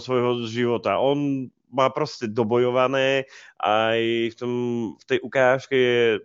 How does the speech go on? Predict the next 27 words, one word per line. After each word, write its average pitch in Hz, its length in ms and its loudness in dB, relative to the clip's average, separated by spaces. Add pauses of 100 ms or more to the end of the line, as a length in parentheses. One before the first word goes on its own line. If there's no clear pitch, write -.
(200)
n-, 120 220 -6
naznačené, 123 640 4
že 113 100 -10
toto 113 380 0
nie 110 160 4
je 104 100 4
hrdina 110 480 0
a 90 80 -4
toto 104 220 -12
naozaj 104 500 0
nie 107 300 0
je 107 320 2 (560)
nejaký 110 400 -2
hrdinský 120 560 0
film. 123 560 2 (240)
Je 117 100 2
to 131 160 0
proste 127 640 0
film 135 240 0
o 120 140 -6
starom 120 640 0
lúpežníkovi, 117 880 -2
ktorý 107 540 0 (400)
proste 113 340 -4
bilancuje 110 560 0
svoj 131 240 0
život, 95 400 0